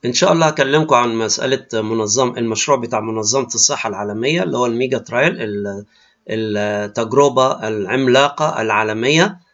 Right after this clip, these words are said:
في الفيديو الجاي بعد ساعتين تلاتة كده. آه، أنا كنت بسجل فراح الفيديو قطع مني مش عارف ليه، فقلت يلا، آه،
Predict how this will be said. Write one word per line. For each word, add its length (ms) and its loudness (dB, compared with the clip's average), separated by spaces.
في 120 -6
الفيديو 320 0
الجاي 260 4
بعد 240 0
ساعتين 500 0
تلاتة 400 0
كده. 200 -12
آه، 460 -4
أنا 140 0
كنت 200 0
بسجل 400 0
فراح 240 -4
الفيديو 400 -2
قطع 260 2
مني 260 2
مش 140 -4
عارف 260 -4
ليه، 80 -8
فقلت 360 -4
يلا، 440 0
آه، 80 -10